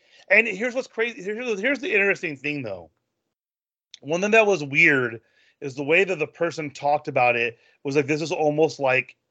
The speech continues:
a, it was like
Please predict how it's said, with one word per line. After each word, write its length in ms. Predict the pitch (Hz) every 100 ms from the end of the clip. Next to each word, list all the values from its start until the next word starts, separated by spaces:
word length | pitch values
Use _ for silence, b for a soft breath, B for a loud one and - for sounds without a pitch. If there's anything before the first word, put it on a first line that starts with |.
| -
a, 640 | 135 127 123 117 107 101 98 _ _ _ _ _ _ _ _ _ _ _ _ _ _ _
it 100 | 170
was 240 | 147 147 127
like 360 | 156 156 156